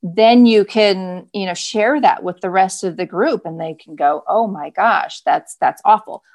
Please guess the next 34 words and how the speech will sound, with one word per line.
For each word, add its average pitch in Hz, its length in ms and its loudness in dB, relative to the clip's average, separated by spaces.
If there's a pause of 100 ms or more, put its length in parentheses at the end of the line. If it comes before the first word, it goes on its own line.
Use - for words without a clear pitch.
Let's 202 140 -6
come 240 240 -8
up 220 120 -8
with 190 140 -8
a 170 40 -8
solution 170 580 -10
to - 160 -10
address - 380 -4
that." - 360 -2 (540)
Um, 180 560 0
so 208 440 0
don't 247 300 -6
be 302 280 -14
afraid 208 920 -4 (760)
to 220 140 -4
share 214 560 -4
what 175 200 -8
you 190 120 -4
see 196 420 -2
at 170 220 2
home. 185 600 -2
Don't 185 260 -6
be 202 120 -4
afraid 190 760 0 (280)
to 202 140 2
share 196 380 4
whatever 185 460 0
data 170 340 -6
you 190 140 -6
have 180 300 0
to 214 60 -4
support 165 440 -6
your 165 120 -6
position. 190 720 -4